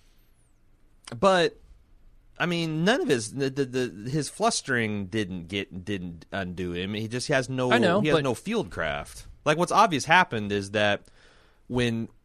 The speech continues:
Speaker 1: when Gus came over to, to do the cleanup by the table, he somehow corralled whatever the guy dropped between his feet into his dustbin and went on with his way. And Jimmy doesn't know enough to be like, he's looking for another lowlife.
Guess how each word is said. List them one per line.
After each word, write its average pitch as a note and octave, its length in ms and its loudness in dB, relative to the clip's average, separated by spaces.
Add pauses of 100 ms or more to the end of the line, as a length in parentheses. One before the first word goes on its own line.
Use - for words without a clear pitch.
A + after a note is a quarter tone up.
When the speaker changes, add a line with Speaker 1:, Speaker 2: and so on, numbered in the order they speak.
(160)
Speaker 1:
when A#2+ 280 -2
Gus C3+ 300 4
came B2 240 0
over G2+ 720 0
to, F#2+ 360 -4
to G2 160 -6
do A2 140 -4
the G2+ 80 -4
cleanup A#2 280 -6
by G2+ 120 0
the F#2+ 80 -2
table, G2 720 -2
he A2 160 -6
somehow A#2 380 -2
corralled G#2 640 0
whatever F#2+ 540 -2
the F#2 80 -10
guy G2 260 0
dropped F#2+ 340 -4
between G2+ 160 -10
his F2 120 -10
feet A#2 260 -8
into G2 260 -10
his F2+ 120 -8
dustbin F#2+ 520 -4
and F2+ 120 -8
went F2+ 140 -6
on E2+ 120 -8
with F2 80 -10
his E2+ 160 -10
way. G#2 380 2 (420)
And A2 240 -2
Jimmy C3+ 320 0
doesn't A2+ 400 0
know A2 340 2
enough G2 400 -2
to G2 140 -8
be F#2 220 -6
like, F2+ 340 -2
he's D#3+ 200 -4
looking B2 220 -4
for A2 180 0
another G2+ 280 0
lowlife. G2 720 -2